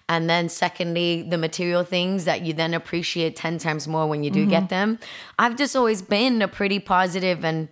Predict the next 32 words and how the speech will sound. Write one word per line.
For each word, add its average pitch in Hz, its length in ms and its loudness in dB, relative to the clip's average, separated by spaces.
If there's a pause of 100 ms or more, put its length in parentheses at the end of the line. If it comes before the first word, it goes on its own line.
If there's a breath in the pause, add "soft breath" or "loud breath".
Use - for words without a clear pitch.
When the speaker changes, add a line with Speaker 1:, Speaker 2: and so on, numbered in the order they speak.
Speaker 1:
grateful 180 560 2
and 160 160 2
happy 165 300 0
person 175 420 -2
because 165 380 0
of 160 120 -2
that. 110 340 2
Speaker 2:
Yeah, 247 520 -2
and 269 140 2
how 339 200 2
amazing, 320 440 2
because 208 340 2 (360 loud breath)
as 262 180 2
you 294 80 0
say, 277 220 2
that's 226 340 0
the, 208 120 -4
probably 240 360 2
the 214 100 4
biggest 240 460 2
aim 226 240 4
of 180 80 2
your 185 100 2
parents 196 460 2
was 175 100 0
moving 180 320 0
over, 185 220 2
was 165 220 -2
for 190 100 -4
you 175 100 0
to 185 140 0
say 180 320 2